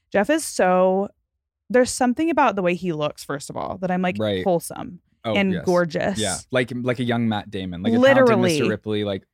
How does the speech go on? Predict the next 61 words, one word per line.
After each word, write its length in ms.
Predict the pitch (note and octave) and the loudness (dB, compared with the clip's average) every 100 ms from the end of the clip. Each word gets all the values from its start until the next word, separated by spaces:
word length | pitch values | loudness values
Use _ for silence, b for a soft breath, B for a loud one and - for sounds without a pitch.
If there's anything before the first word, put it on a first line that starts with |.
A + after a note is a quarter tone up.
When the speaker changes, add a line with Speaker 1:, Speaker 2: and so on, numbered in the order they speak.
| _ | _
Speaker 2:
ugh. 280 | D3+ D#3 B2 - - | -2 -2 -2 -6 -2
Speaker 1:
And 100 | A#3 | -2
hilarious. 840 | - A#3+ G#3 C4+ C#4 D3+ - B3+ | 0 2 4 4 2 0 -2 -4
Speaker 2:
So 280 | - - C3+ | -4 -2 -2
funny. 480 | - G2+ G2 F#2 F#2+ _ _ | -4 -8 -8 -8 -10 _ _
Speaker 1:
So 800 | - - - - D4 C#4 C4+ C#4 | -12 -10 -10 -2 2 4 4 2
funny. 340 | - F#3+ D#3 | 0 0 2
Speaker 2:
He's 160 | C#3+ G#3+ | 2 2
just 200 | G3 - | 2 0
like 160 | G#3 | -2
the, 180 | F#3+ E3 A#2 | -2 -4 -6
he's 180 | C#3 D#3 | -4 -4
just 240 | C3+ D3+ - | -2 -6 -4
the 80 | F3+ | -4
best 580 | A#2+ G#2 G2 C#3 - - | -2 -2 -2 -4 -8 -4
in 100 | A#2+ | 0
Speaker 1:
Yes. 200 | B2 E3 | 2 2
Speaker 2:
every, 580 | A#2 A#2+ B2 A#2+ A#2+ - _ _ | 0 -2 0 0 -2 -4 _ _
literally 360 | A#2+ C3+ D3+ - | 0 2 2 2
every 580 | B2 G#2+ A2 G#2 F#2+ F#2+ _ _ | -2 -2 -2 -2 -4 -8 _ _
way. 240 | G#2 F2+ D2 | -6 -6 -4
There's 180 | A#2+ B2+ | -2 2
not 120 | C3+ | 2
Speaker 1:
Yeah. 40 | C#3 | 2
Speaker 2:
a 20 | |
bad 380 | A#2 G#2 G2 F2 | 0 -2 -2 -4
thing 140 | G2+ | -8
about 240 | F2+ D#2 - | -8 -10 -12
him. 160 | G#1 _ - | _ _ -6
Speaker 1:
Yes. 480 | F3+ - - - _ _ | -6 -6 -12 -16 _ _
Speaker 2:
He 60 | C3+ | 0
Speaker 1:
I 60 | C#3+ | 4
Speaker 2:
doesn't 80 | - | 4
Speaker 1:
mean, 60 | |
Speaker 2:
know 80 | C#3+ | 4
how 60 | C#3 | 2
to 40 | |
do 120 | A#2 G#2+ | 0 -2
laundry, 300 | F#2 F2 F2 | -4 -8 -2
but, 200 | B2+ - B2 | 0 2 2
but 80 | C3 | 2
other 160 | C#3 C#3 | 2 2
than 100 | B2+ | 0
Speaker 1:
<laughs> 20 | |
but 60 | |
Speaker 2:
that, 60 | - | 2
Speaker 1:
there's, 200 | C4 C4+ | 2 2
Speaker 2:
he, 260 | C3 A#2+ F3 | 0 0 2
Speaker 1:
yeah, 200 | C#3 E2 | 0 -2
you 160 | - B2+ | -2 0
could, 140 | C#4 | 4
Speaker 2:
he's 180 | C#3+ A#2 | 2 4
Speaker 1:
you 60 | |
could 60 | C4 | 2
Speaker 2:
just, 120 | A#3+ | 4
like, 140 | E3+ D3 | 2 0
Speaker 1:
switch 100 | - | -4
off. 240 | - - | -10 -12
Speaker 2:
perfect. 520 | - D3+ - - - - | -8 -6 -6 -14 -14 -2
Like, 120 | G#3 | 0
Speaker 1:
Yes. 400 | E3+ - - | 0 -4 -18